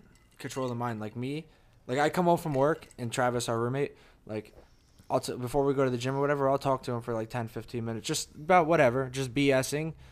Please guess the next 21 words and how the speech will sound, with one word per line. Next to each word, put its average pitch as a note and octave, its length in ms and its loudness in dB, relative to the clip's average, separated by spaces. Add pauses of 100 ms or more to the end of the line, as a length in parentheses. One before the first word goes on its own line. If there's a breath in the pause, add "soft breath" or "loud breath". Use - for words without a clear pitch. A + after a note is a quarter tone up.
(340 soft breath)
But, B2+ 320 0
like, A#2+ 180 -2
if B2+ 140 -4
some C#3 160 -4
stupid C3 380 -2
shit B2 180 -2
you B2 80 -2
had B2 100 0
to A2 60 -4
deal A#2 200 0
with A#2+ 120 0
during A#2 180 -2
the G#2 80 -6
day, G#2 240 -2
if G2+ 80 -8
you A2+ 100 -8
just A#2 200 -6
say G#2+ 180 -2
it G#2 80 -2
to A2+ 80 -8
somebody, B2+ 460 -4